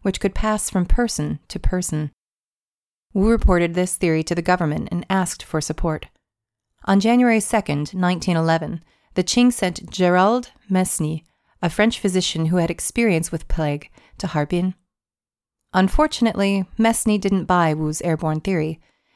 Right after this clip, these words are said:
and even made a racist comment about his colleague. On January fifth, the French expert went to the hospital to check on infected patients without any facial covering.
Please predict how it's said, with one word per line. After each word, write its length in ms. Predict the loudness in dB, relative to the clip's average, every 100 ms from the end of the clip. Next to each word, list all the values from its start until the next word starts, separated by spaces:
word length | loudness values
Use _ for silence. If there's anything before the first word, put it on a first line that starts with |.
| -4
and 140 | -2
even 280 | 2 4 6
made 140 | 4
a 60 | 4
racist 400 | 2 0 -2 -4
comment 420 | 0 0 0 -2
about 200 | -2 -2
his 120 | -2
colleague. 480 | -2 -2 0 -2 -4 _ _ _ _ _ _ _ _ 2
On 120 | 4
January 460 | 4 4 2 2
fifth, 340 | 0 0 -2 -4 -20 -14 -8
the 80 |
French 260 | 0 2 2
expert 460 | 0 -2 -2 -2 -2
went 240 | -4 -4
to 100 | -4
the 100 | -2
hospital 400 | 0 -2 -4 -6
to 100 | -4
check 280 | -4 -4 0
on 80 | -2
infected 460 | -2 -4 -6 -6
patients 440 | -4 -4 -6 -10 -8
without 320 | -2 -2 -2
any 260 | 0 2 0
facial 300 | -2 -4 -4
covering. 460 | -2 -2 0 -2